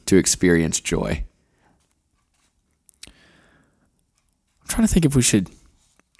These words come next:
Speaker 2: I don't have a ton of time and I don't wanna cut these next parts short. Should we just do 'em in another podcast?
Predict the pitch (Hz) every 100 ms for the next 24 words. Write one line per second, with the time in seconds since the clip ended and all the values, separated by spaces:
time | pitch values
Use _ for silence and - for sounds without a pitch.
0 | _ - 151 160 - 127 120 - 107 117
1 | 107 117 120 123 - _ - 127 - 107
2 | 107 104 - 113 95 - - - - _
3 | _ _ _ _ _ - - - 92 78
4 | - - _ _ _ _ _ _ _ _
5 | _ - - 127 - 113 110 104 104 -
6 | 98 113 110 -